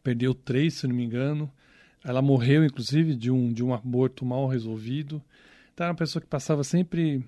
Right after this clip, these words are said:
eh, em situação de doença, sempre frágil. E ela tinha uma, uma grande amiga que virou também uma das grandes nomes dessas, dessas mulheres que viram a importância da independência do Brasil,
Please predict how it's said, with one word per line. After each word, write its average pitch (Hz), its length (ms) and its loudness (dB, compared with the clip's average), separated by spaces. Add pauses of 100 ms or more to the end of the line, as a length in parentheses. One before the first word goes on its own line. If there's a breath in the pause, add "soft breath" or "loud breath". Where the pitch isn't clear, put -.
(240)
eh, 139 200 -8
em 143 60 -4
situação 135 400 -2
de 123 160 -4
doença, 135 800 0
sempre 135 320 -8
frágil. 147 520 0 (800 soft breath)
E 165 100 6
ela 165 200 6
tinha 151 220 -2
uma, 147 420 2
uma 127 400 0
grande 151 400 2
amiga 135 560 -2 (320)
que 160 160 -2
virou 135 500 0 (240)
também 147 520 6
uma 156 200 2
das 143 440 -4
grandes 143 440 -2
nomes 139 540 -2
dessas, 131 560 -8 (180)
dessas 131 280 -4
mulheres 139 520 2
que - 120 -2
viram 139 440 0 (300 soft breath)
a 131 100 -4
importância 135 540 -4
da 131 80 0
independência 127 460 -2
do 135 60 -4
Brasil, 131 460 -2